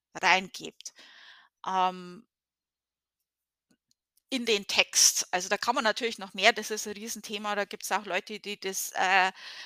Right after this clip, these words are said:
beruflich <laughs> machen und euch da helfen können. Aber schon mal allein vom Text schreiben, Übersch-, äh, Schriftenstruktur, äh, Bild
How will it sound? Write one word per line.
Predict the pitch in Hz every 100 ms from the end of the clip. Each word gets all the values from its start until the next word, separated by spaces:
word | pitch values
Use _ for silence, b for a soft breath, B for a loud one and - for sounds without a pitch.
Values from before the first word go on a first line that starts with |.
| B -
beruflich | 240 277 339 302 -
<laughs> |
machen | 214 226 - 262 214
und | 208 202 -
euch | 196 -
da | 180
helfen | 202 214 262 240
können. | 269 214 214 214 B B B B
Aber | 202 202 208
schon | 233
mal | 226 -
allein | 202 202 214 240
vom | - 202 -
Text | 254 - - - -
schreiben, | 190 202 220 247 240 233 226 - B B _ -
Übersch-, | 240 226 220 - _ -
äh, | 208 202
Schriftenstruktur, | - 220 220 - 208 - 214 - - 226 208 202 196 196 -
äh, | 185 185 180
Bild | 208 202 202 202